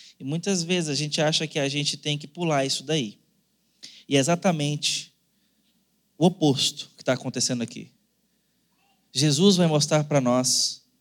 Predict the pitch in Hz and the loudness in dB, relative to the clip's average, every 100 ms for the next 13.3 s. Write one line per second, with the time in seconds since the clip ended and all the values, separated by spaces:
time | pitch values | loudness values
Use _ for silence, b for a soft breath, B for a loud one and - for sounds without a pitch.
0 | _ _ _ _ _ _ - 135 139 160 | _ _ _ _ _ _ 2 2 4 2
1 | 143 147 131 123 131 123 - 131 120 120 | 4 4 4 2 2 0 -2 0 2 0
2 | - 131 - 143 127 120 117 113 - - | -2 -2 -2 0 2 0 0 -2 -2 -2
3 | 143 135 139 123 110 104 _ _ _ _ | -2 -2 -2 -2 -4 -10 _ _ _ _
4 | b b b b b b - 156 160 180 | b b b b b b 6 6 8 6
5 | 175 147 - - 190 214 240 226 208 - | 6 4 2 4 8 10 8 6 4 4
6 | 214 214 208 202 170 190 180 165 175 170 | 2 0 2 2 4 4 4 4 4 2
7 | 165 156 131 151 147 147 139 135 - 135 | 2 0 -4 -2 -2 0 0 2 0 0
8 | 135 135 120 123 123 135 113 104 107 - | 0 0 0 0 0 0 -2 -4 -10 -12
9 | B B 131 135 147 160 160 185 190 208 | B B 2 4 6 4 2 4 4 4
10 | 247 247 B B 165 - 180 156 151 156 | 4 0 B B 0 4 4 4 2 0
11 | 147 143 143 - 151 147 135 - 135 127 | 0 4 4 4 2 2 0 0 -2 -2
12 | - - 127 123 123 123 127 117 117 117 | -6 0 4 4 4 0 0 0 2 0
13 | 110 107 | -2 -10